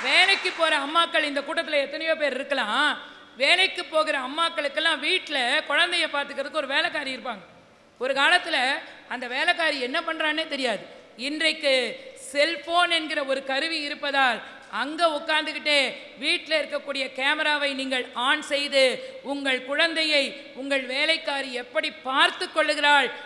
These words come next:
என்பதை உங்களால் பார்க்க முடியும்னா அது ஒரு வரம் இல்லையா நடுவர் அவர்களே? இன்றைக்கு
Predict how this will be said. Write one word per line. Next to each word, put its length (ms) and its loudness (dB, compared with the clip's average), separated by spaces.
என்பதை 420 0
உங்களால் 500 -2
பார்க்க 300 2
முடியும்னா 500 2
அது 200 -2
ஒரு 160 -4
வரம் 340 6
இல்லையா 320 0
நடுவர் 380 -6
அவர்களே? 300 -6
இன்றைக்கு 420 0